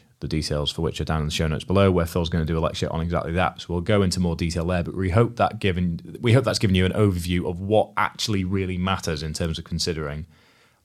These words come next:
from an athletic point of view and a programming point of view, so that you can bear that in mind for your training moving forwards. So just a quick reminder that if you would like to get bogged down in the weeds and the detail and would like to know all of the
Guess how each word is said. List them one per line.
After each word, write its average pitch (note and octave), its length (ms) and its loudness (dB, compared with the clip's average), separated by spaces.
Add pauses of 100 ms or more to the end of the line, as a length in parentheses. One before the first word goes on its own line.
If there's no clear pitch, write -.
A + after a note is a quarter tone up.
(340)
from G2 200 0
an F#2 60 4
athletic F2+ 420 0
point E2+ 160 0
of D#2 60 -4
view F2 160 2
and E2 100 -2
a E2+ 40 -2
programming E2+ 420 2
point C#2 180 -4
of C#2 80 -10
view, D#2 180 -4
so E2 200 -4
that D2+ 100 -6
you E2 260 -4
can D#2+ 360 -4 (280)
bear F2+ 160 4
that F2+ 160 4
in F2+ 120 2
mind F2 320 2
for F2 160 -4
your F2+ 400 0 (240)
training F#2 580 -2
moving G2+ 240 2
forwards. G2 540 0 (480)
So G2+ 280 6
just - 220 2
a - 20 2
quick A2 140 4
reminder G#2 380 8
that F2+ 120 2
if G2 140 0
you F#2+ 100 4
would A2+ 240 6
like F#2+ 440 2 (140)
to F#2+ 100 -4
get F2+ 200 2
bogged F2+ 200 2
down F2+ 180 4
in F2 80 4
the E2+ 60 2
weeds F2+ 240 2
and F2 100 4
the D#2 60 0
detail F#2+ 360 4
and F2+ 140 0
would F2 80 2
like F2 220 2
to F2 180 0
know F2 380 0
all A#2+ 260 6
of F2 120 0
the E2+ 280 -2